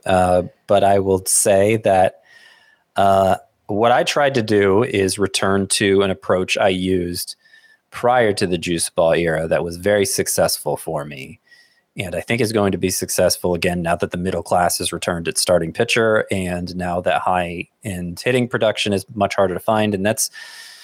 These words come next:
that's the stars and scrub s-, strategy. Now, if, if the league is much deeper than this, this is twelve teams, standard roto. If the league's much deeper than this, it's, it's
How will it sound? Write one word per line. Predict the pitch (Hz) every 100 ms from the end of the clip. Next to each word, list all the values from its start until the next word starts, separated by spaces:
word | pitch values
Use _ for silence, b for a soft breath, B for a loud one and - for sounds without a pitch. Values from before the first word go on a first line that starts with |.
| B B
that's | 165 180 -
the | 170
stars | - 156 147 127
and | 117
scrub | - 131 110 95
s-, | - - - - -
strategy. | - 110 95 85 82 78 82
Now, | 98 101 98
if, | 107 - -
if | 110 -
the | 107
league | 147 165
is | 127 107 - _ _
much | 110 120 117
deeper | 101 110 113 135
than | 135 135
this, | 139 -
this | 104 -
is |
twelve | - 110 101 95
teams, | 110 101 98 98 - -
standard | - 101 95 92
roto. | 92 98 95 101 - _
If | 95
the | 113
league's | 185 170
much | 139 - -
deeper | 110 113
than | 107 107
this, | 104 101 98
it's, | 92 - - -
it's | 92 - -